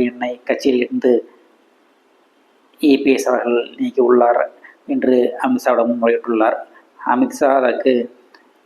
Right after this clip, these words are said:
"கொஞ்சம் வெயிட் பண்ணுங்க" என்று கூறியிருக்கிறார். இதுதான்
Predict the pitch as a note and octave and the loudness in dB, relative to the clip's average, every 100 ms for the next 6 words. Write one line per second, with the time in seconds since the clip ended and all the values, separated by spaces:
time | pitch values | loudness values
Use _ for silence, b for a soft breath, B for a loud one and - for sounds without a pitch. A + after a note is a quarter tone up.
0 | _ _ - - - _ - B2+ B2+ B2 | _ _ -20 -20 -20 _ -2 0 2 2
1 | B2 - B2 B2 A#2+ B2 C3+ B2 B2 B2+ | 0 0 0 0 2 0 -4 -10 0 2
2 | A#2 - B B _ _ C3 A#2+ A2+ A#2 | 2 0 B B _ _ 0 0 0 0
3 | A#2+ - - - _ _ _ _ _ _ | 0 0 -6 -20 _ _ _ _ _ _
4 | _ - D#3+ B3+ C3 - | _ -4 0 2 2 -2